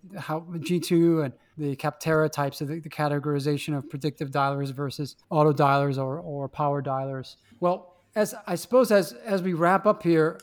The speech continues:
Ryan, this is, this has all been really great. And, and it sounds like you're off to a great start in your first couple of months there.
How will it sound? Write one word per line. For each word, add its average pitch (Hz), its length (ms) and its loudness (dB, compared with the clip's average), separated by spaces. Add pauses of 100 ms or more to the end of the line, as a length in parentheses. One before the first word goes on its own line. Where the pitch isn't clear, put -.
(100)
Ryan, 165 300 6
this 196 120 2
is, 165 160 -4
this 185 140 -2
has 165 100 -2
all 165 160 2
been 147 180 -2
really 160 200 -2
great. 156 320 0
And, 151 160 -4
and 147 160 -4
it 131 80 -8
sounds 170 200 -2
like 143 140 -6
you're 147 160 -4
off 160 220 -2
to 151 80 -6
a 147 40 -4
great 151 280 -2
start 151 420 -2 (180)
in 156 60 -8
your 147 80 -6
first - 300 -6
couple 147 180 -6
of 135 80 -2
months 139 320 -4
there. 143 320 -6